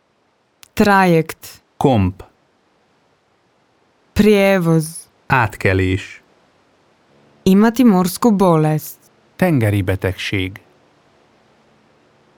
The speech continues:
Speaker 1: Dok.
Speaker 2: Dok.
Speaker 1: Teret.
Speaker 2: Rakomány.
Speaker 1: Ukrcati.
Speaker 2: Berakodik.
Speaker 1: Iskrcati.
Speaker 2: Kirakodik.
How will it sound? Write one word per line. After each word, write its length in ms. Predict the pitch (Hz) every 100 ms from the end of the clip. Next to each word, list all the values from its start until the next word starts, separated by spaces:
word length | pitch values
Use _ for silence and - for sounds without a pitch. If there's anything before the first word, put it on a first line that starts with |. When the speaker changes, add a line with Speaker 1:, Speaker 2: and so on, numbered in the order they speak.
| _ _ _ _
Speaker 1:
Dok. 640 | 190 185 202 180 - - -
Speaker 2:
Dok. 600 | 131 139 117 - - - _ _ _ _ _ _ _ _ _ _ _ _ _ _ _ -
Speaker 1:
Teret. 760 | 214 202 175 165 - - - -
Speaker 2:
Rakomány. 880 | 131 131 - 104 95 92 92 98 - _ _ _ _ _ _ _ _ _ _ _ _ _ 208
Speaker 1:
Ukrcati. 1000 | 180 - 233 220 - 170 160 175 170 165 - _
Speaker 2:
Berakodik. 880 | 123 139 120 101 107 98 98 - - _ _ _ _ _ _ _ _ _ _ _ _ _
Speaker 1:
Iskrcati. 1080 | 202 175 - 233 214 - 175 165 175 170 165 - _ -
Speaker 2:
Kirakodik. 920 | 180 131 95 - 98 92 98 -